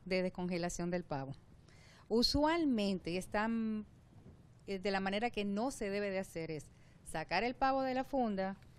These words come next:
y ponerlo al aire libre que se vaya descongelando. Eso no se puede hacer. ¿Por qué? Porque el pavo es un ave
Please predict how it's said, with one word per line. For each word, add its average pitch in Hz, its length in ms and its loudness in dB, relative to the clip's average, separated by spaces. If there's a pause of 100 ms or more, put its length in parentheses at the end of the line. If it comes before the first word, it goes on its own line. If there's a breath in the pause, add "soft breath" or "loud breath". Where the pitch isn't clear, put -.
(380 soft breath)
y 220 100 -4
ponerlo 190 480 0
al 175 220 0
aire 240 240 4
libre 214 400 0
que 208 120 -6
se - 120 -4
vaya 175 160 -2
descongelando. 180 680 -2
Eso 220 280 -2
no 214 300 -2
se 185 200 -8
puede 175 380 -6
hacer. 151 340 -8 (260)
¿Por 190 200 0
qué? 208 200 -4
Porque 185 480 -6
el 170 480 -4
pavo 190 200 -2
es 226 120 -8
un 208 140 -4
ave 185 300 -2